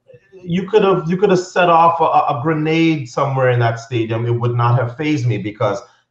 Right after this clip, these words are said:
now this is not my first Olympic final. It's not, it's not my first rodeo. I understand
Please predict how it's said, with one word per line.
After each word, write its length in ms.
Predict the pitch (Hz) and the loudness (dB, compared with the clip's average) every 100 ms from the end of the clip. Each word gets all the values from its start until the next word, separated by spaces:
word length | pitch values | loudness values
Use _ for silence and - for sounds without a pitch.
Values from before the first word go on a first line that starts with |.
| - | -10
now 760 | 113 131 143 151 151 147 - | -2 2 4 4 2 0 -2
this 120 | 127 127 | -4 -4
is 120 | 123 | -2
not 180 | 127 120 | -2 0
my 180 | 113 117 | -2 -2
first 240 | 113 113 | -2 -2
Olympic 380 | 110 101 104 95 | -2 -4 -10 -10
final. 480 | 104 92 98 95 98 | -8 -6 -6 -6 -6
It's 160 | 101 - | -6 -6
not, 180 | 98 | -4
it's 100 | 110 | -2
not 180 | 110 117 | -2 -2
my 200 | 113 120 | 0 0
first 240 | 120 110 104 | 0 -2 0
rodeo. 300 | 98 92 107 | -2 -2 -2
I 180 | 104 104 | 2 2
understand 1000 | 104 107 - - 117 110 107 110 120 | 0 -2 -8 -4 0 2 0 -2 -6